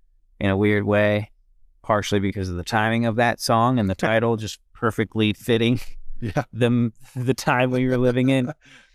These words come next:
Speaker 1: But then it's just a completely three-part harmony-driven song. So, I mean, they'll always tell you, they're like, "Oh, no, I heard that song." And I was like, "I wanna sing on that." So it was like, um, so yeah, I mean, I guess, uh, we were already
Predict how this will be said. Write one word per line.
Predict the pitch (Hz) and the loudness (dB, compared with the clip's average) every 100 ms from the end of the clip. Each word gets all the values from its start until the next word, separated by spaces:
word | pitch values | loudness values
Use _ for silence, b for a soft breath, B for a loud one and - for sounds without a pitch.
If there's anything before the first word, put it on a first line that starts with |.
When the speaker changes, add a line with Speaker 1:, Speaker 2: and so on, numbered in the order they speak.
| b _ | b _
Speaker 1:
But | 151 | 0
then | 165 | 2
it's | 160 151 - | 0 -2 0
just | 147 139 | 0 0
a | |
completely | 127 123 - 139 123 120 | -2 -2 0 0 2 0
three-part | 120 117 110 101 | 0 0 0 2
harmony-driven | 107 104 98 101 95 | 2 0 0 -2 -4
song. | 87 107 101 - - _ _ _ _ | -2 -2 -2 -4 -12 _ _ _ _
So, | - 104 95 90 - | 0 2 2 0 -4
I | 104 | -4
mean, | 104 101 | -2 0
they'll | 107 | 2
always | 110 104 98 - | 4 2 0 -2
tell | 110 95 | 0 0
you, | 92 | 0
they're | 92 95 | -4 -4
like, | 95 92 | -4 0
"Oh, | 139 147 | 0 2
no, | 135 | 2
I | 131 | 2
heard | 143 117 | 2 2
that | 120 117 | 0 -2
song." | 85 82 | -4 -4
And | 95 | -6
I | |
was | 92 - | -8 -10
like, | - | -4
"I | 120 | -2
wanna | 117 | -2
sing | - - | -4 -10
on | - | -12
that." | - - - _ _ _ _ - - - - | -14 -14 -16 _ _ _ _ -20 -20 -20 -18
So | - 85 | -4 -2
it | |
was | 73 87 | -2 -2
like, | 85 - - _ | -4 -6 -14 _
um, | 113 104 98 92 92 - _ - - - - - | 0 2 2 0 -4 -12 _ -20 -20 -20 -18 -8
so | - 120 | 0 2
yeah, | 127 156 | 2 2
I | 156 | 0
mean, | 151 | 2
I | 143 | 2
guess, | 135 143 - | 2 0 2
uh, | 123 113 104 - _ _ _ | 2 2 0 -6 _ _ _
we | 123 143 | 2 4
were | 139 | 4
already | 127 123 110 | 4 2 -2